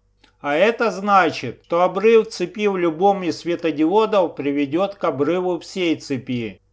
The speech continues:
и ни один из светодиодов светиться не будет. Как проверить светодиоды? Самый простой — подать на каждый светодиод напряжение, при котором он будет светиться.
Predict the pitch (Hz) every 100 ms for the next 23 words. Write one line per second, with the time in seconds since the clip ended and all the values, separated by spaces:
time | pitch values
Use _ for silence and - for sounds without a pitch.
0 | - 170 185 185 180 160 214 202 165 -
1 | 170 165 147 165 214 214 202 180 - 160
2 | 156 165 160 - 165 165 160 156 120 104
3 | - _ _ _ _ _ _ 190 240 -
4 | 202 180 175 190 185 - 165 160 165 165
5 | 170 165 127 113 107 92 _ _ _ _
6 | _ - 202 226 220 185 - 165 175 -
7 | 233 240 226 - 160 151 202 208 208 175
8 | 156 196 185 170 160 - 160 160 165 160
9 | 175 208 214 185 185 180 160 180 165 147
10 | 127 107 95 139 131 165 160 202 214 190
11 | 165 151 165 175 165 170 175 170 175 147
12 | - 107 87